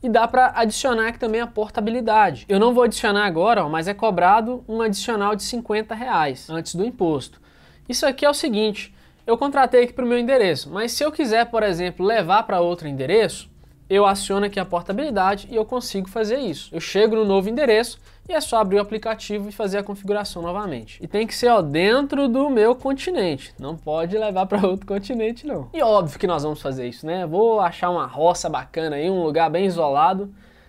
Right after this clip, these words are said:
pra gente fazer esse teste. A gente também tem a loja com alguns acessórios que não são nada baratos. Olha só, adaptador de tubo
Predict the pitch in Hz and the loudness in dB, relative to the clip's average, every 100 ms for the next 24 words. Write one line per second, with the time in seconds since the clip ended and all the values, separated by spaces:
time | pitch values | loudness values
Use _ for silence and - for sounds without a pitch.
0 | _ - 151 151 170 175 - 156 156 160 | _ -8 -6 -4 -8 -10 -6 -4 -4 -8
1 | 185 131 127 - - 147 208 202 196 202 | -8 -8 -8 -16 -10 -6 -4 -2 -2 0
2 | 226 170 170 208 190 156 190 170 175 185 | 2 4 6 4 2 0 0 0 0 -4
3 | 175 151 - 160 175 180 185 - - 165 | -4 -8 -4 0 2 2 0 -8 -6 -2
4 | 165 165 170 147 147 170 220 185 196 196 | -2 -2 -4 -2 0 4 4 6 4 2
5 | 208 - - 147 151 - 156 156 160 160 | -6 -12 -14 -8 -4 -2 0 -2 2 2
6 | 156 160 143 - 214 233 240 202 226 | 2 -4 -6 -4 0 2 2 2 -2